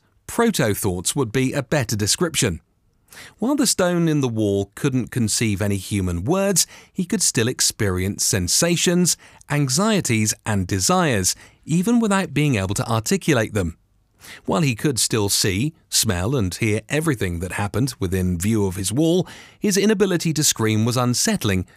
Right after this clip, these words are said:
to say the very least. For a while, absolutely nothing changed in the room, which was terrifying. It was an odd type of cognitive dissonance,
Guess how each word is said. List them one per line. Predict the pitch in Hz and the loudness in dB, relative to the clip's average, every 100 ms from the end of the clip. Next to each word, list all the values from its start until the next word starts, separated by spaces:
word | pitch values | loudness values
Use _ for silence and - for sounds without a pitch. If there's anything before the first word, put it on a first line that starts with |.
| _ | _
to | - 185 | -2 2
say | - 117 | 4 2
the | 120 | 2
very | 104 92 90 | 0 0 0
least. | 98 113 - - - _ _ _ _ _ - | 0 0 0 -2 -4 _ _ _ _ _ -4
For | 101 | 0
a | 90 | 2
while, | 101 139 160 - | 4 4 2 0
absolutely | 135 - - 170 147 139 | -4 -2 0 2 0 0
nothing | 123 107 123 110 | -2 0 -2 -2
changed | - 160 127 101 113 | 0 0 0 0 0
in | 101 | 0
the | 107 | 2
room, | 156 117 95 | 2 2 2
which | 127 - 120 | -2 -4 -2
was | 110 98 - | -2 -2 -4
terrifying. | - 156 127 - 101 87 85 - - - - | -2 0 2 2 0 -2 -6 -12 -20 -20 -12
It | - | -6
was | 185 160 | -2 0
an | 180 | 0
odd | 180 190 - | 0 0 -2
type | 135 123 110 | 0 0 0
of | 110 - | -2 -2
cognitive | - 143 123 104 123 95 | -2 0 0 0 -2 -2
dissonance, | 92 131 - 107 90 - | -2 0 0 0 0 0